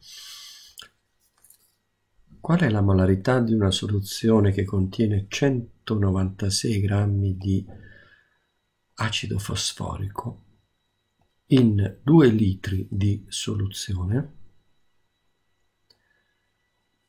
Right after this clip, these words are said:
Non viene fornita la formula dell'acido fosforico, quindi bisogna ricercarla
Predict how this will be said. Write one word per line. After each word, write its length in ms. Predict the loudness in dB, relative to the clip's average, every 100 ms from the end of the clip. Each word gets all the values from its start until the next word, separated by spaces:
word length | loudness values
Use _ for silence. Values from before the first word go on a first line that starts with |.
| -4
Non 360 | 2 6 8
viene 220 | 8 6
fornita 500 | 4 2 2 2 0
la 300 | -2 -2 -4 -10
formula 880 | -4 0 0 -2 -6 -6 -8 -10 -12 -18
dell'acido 600 | -10 -6 -4 -6 -6 -8
fosforico, 640 | -4 -4 -4 -8 -8 -6 -2
quindi 520 | -2 -4 -6 -8 -10 _
bisogna 760 | -4 0 0 0 -4 -6 -6 -4
ricercarla 1300 | 0 0 0 -4 -6 -10 -8 -6 -6 -6 -6 -8